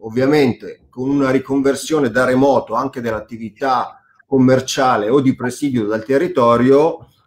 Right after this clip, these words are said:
e abbiamo fatto in qualche modo la fintech, perché se, se, se fintech vuol dire, pres-, come diceva Fabio, sono d'accordo, presidiare il territorio anche con modalità diverse da, eh, piazzarci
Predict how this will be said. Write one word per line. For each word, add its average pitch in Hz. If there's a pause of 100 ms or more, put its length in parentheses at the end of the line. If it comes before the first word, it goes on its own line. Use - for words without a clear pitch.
(180)
e -
abbiamo 156
fatto 135
in 151
qualche 120
modo 147
la 120
fintech, 117
perché 104
se, 110 (160)
se, 113
se 107
fintech 123
vuol 110
dire, 120
pres-, -
come 120
diceva 120
Fabio, 135
sono 131
d'accordo, 107
presidiare 135
il 131
territorio 123 (960)
anche 127
con 120
modalità 120
diverse 117
da, 101 (240)
eh, 98
piazzarci 117